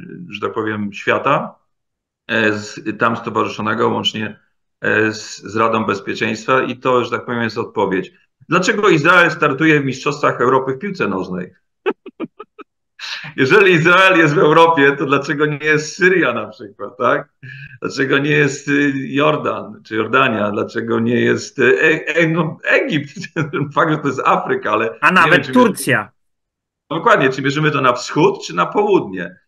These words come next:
Speaker 1: Ale to się jeszcze odnosi do tego samego, dlaczego Polska była w Europie Wschodniej, a Austria była w Europie Zachodniej, tak? <laughs> Czy to był podział polityczny, czy geograficzny? Em, nie, no tutaj nie zapominajmy, że sport już od dawna stał się niczym innym, tylko areną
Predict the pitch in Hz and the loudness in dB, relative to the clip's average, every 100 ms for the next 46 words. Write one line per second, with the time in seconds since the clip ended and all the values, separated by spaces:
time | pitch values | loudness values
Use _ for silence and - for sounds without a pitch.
0 | _ - 190 226 - 208 202 214 190 170 | _ -4 -2 -2 -2 -2 -2 -4 -6 -2
1 | 196 196 165 - - 170 180 156 151 147 | -2 -2 -6 -6 -6 -8 -8 -4 -4 -2
2 | 139 127 123 135 127 139 139 139 127 127 | -2 -4 -6 -8 -4 -4 -6 -10 -4 -2
3 | 127 131 131 131 113 - 139 143 147 127 | 0 0 0 -2 -8 -4 -4 -2 -2 2
4 | 123 143 143 147 123 131 127 123 123 127 | 2 2 -2 -4 -2 -4 -2 -2 -2 -4
5 | 131 127 135 147 117 95 85 113 - _ | -6 -6 -4 -6 -8 -14 -16 -14 -14 _
6 | _ - 180 151 131 147 143 143 143 139 | _ -10 -10 -10 -6 -4 -2 -2 -2 -2
7 | 135 135 151 160 165 160 170 170 170 - | -2 -2 -6 -6 -8 -10 -10 -10 -12 -20
8 | 139 - - 135 151 147 143 139 139 117 | -20 -14 -8 0 2 2 0 -2 -6 -10
9 | 101 - _ _ - 151 156 156 160 151 | -12 -14 _ _ 0 4 6 6 2 -4
10 | 151 214 220 175 208 208 247 233 220 214 | -8 -4 0 0 0 -6 -2 0 0 -4
11 | 208 190 180 180 202 196 214 233 233 180 | -6 -10 -8 -6 -4 -4 -2 0 0 0
12 | 165 175 - 208 170 175 170 175 233 185 | -2 -6 -4 -2 -2 -2 -6 -2 -2 -2
13 | 151 - 151 147 160 156 156 160 160 156 | -4 -2 -4 -4 -4 -4 -4 -8 -10 -8
14 | 143 151 151 151 147 143 143 147 147 | -6 -6 -8 -6 -2 0 0 -2 -4